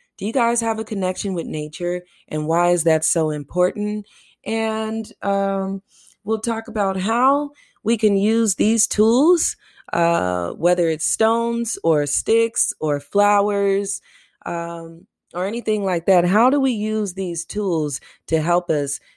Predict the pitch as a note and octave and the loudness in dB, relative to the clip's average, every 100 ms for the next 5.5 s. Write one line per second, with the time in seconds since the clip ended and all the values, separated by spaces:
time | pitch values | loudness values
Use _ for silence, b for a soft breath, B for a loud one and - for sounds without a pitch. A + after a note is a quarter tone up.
0 | - C#3+ F3+ F3 F#3 G#3 G3 D#3 D3 b | -14 -2 0 -2 -4 0 0 0 -6 b
1 | b - - G#3 - A3+ G#3 G3+ - - | b -6 0 0 0 -6 -4 -4 -6 -4
2 | G#3 G3+ F3 D3 C#3+ C#3+ C#3+ - E3+ E3 | 0 0 0 -2 -4 -8 -8 -4 -4 -2
3 | E3 D#3+ D3+ D3 D3+ C#3+ C3+ D#3 D#3 - | -2 -4 -6 -6 -6 -6 -6 -4 -4 -6
4 | - _ b b - - F#3+ F#3 - G3 | -12 _ b b -4 4 6 4 2 0
5 | G3 G3+ G3+ G3+ G#3 | 2 0 2 0 -2